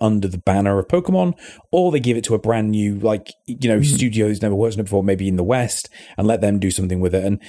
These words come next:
Speaker 1: let them have the mainline games then, and they can do whatever they wanna do with them. But then, like, give the Pokemon license to someone who's more interested to do something more unique.
Speaker 2: Mm. Well, we will see. Uh, it won't be that long, really, 'cause it's launching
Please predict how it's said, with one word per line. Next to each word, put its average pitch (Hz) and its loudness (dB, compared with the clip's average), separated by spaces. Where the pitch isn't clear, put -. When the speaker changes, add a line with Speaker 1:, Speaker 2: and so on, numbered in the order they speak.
Speaker 1:
let - 0
them 185 0
have 151 2
the 127 0
mainline 107 2
games 92 0
then, 92 0
and 101 0
they 104 2
can 101 -4
do 101 0
whatever 98 0
they 92 0
wanna 98 0
do 107 0
with 101 0
them. 95 0
But 120 2
then, 113 2
like, 107 0
give 110 -2
the 110 4
Pokemon 107 0
license 104 -2
to 98 -4
someone 98 -2
who's 98 -2
more 101 0
interested 95 -4
to 92 -8
do 98 0
something 92 -2
more 90 2
unique. 82 -4
Speaker 2:
Mm. 95 0
Well, - 0
we 131 6
will 151 4
see. 147 0
Uh, 110 2
it 107 -2
won't 143 -2
be 120 -2
that 135 -4
long, 127 2
really, - -8
'cause 107 -6
it's - -8
launching 107 2